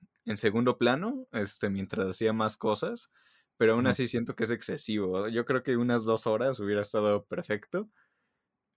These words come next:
Speaker 1: Pero sí, o sea, como que incluso meten muchísimo relleno. No sé si también an-, este, vi que anunciaron ahí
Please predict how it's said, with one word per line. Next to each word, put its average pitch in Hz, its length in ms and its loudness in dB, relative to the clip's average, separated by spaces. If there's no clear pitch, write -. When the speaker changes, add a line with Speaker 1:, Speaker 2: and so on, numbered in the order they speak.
Speaker 1:
Pero 101 600 2
sí, 151 220 -2
o 147 80 2
sea, 156 140 -2
como 131 200 -4
que 143 100 -4
incluso 151 480 -2
meten 127 400 -2
muchísimo 110 460 -4
relleno. 95 440 -2
No 127 180 0
sé 147 160 2
si 147 100 -2
también 113 320 2
an-, 131 220 -4
este, 104 300 -2
vi 120 160 -2
que 151 200 2
anunciaron 110 580 -2
ahí 110 600 -4